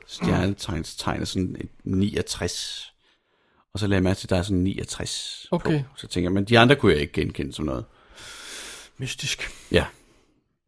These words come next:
Speaker 1: Men
Speaker 2: Og
Speaker 1: det ville ikke være usædvanligt for serien, at der var, også var noget med det.
Speaker 2: Nej. Men hva-, hva-, hvad med det der, hvad med det der underlige, der pludselig viste sig i, i, øh,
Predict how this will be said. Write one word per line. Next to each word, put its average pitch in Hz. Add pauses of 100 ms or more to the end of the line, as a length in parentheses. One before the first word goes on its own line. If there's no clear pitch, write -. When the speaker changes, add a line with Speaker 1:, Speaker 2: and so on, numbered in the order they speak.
(240)
Speaker 1:
Men 156
Speaker 2:
Og 156
Speaker 1:
det 151
ville 120
ikke 127
være 123
usædvanligt 104
for 101
serien, 101
at 78
der 82
var, 82
også 78
var 82
noget 78
med 78
det. - (400)
Speaker 2:
Nej. 147 (840)
Men 175
hva-, 180
hva-, 180
hvad 196
med 254
det 214
der, 202
hvad 214
med 240
det 208
der 214
underlige, 214
der 190
pludselig 175
viste 190
sig 208
i, 175
i, 175
øh, 156